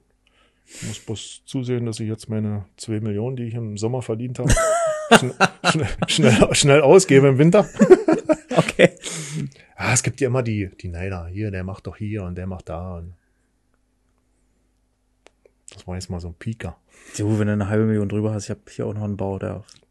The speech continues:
Speaker 2: kann noch was rein.
Speaker 1: Puh, reich wär ich mit der, mit dem Mist nicht und mache ja auch so viel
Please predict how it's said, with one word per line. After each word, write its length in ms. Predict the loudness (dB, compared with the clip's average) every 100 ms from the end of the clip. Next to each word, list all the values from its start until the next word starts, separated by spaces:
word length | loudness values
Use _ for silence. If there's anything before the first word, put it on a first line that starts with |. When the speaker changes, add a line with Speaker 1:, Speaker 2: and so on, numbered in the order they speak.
| -12
Speaker 2:
kann 120 | -8
noch 120 | -6
was 180 | -8 -10
rein. 180 | -12 -12 -18 -20 -20 -20 -20 -18 -20 -20 _ _ _ _ _ _ _ _ _ _ _ 0 2 4
Speaker 1:
Puh, 180 | 6 8 8
reich 280 | 10 10 10
wär 100 | 8
ich 60 | 6
mit 160 | 4 6
der, 300 | 6 4 0 -2
mit 160 | 2
dem 160 | 4 4
Mist 220 | 2 2
nicht 300 | 0 0 -4 -12 -12 -14 -18 -10
und 120 | -4
mache 220 | -4 -4
ja 60 | -6
auch 120 | -8
so 140 | -8 -8
viel 380 | -4 -4 -4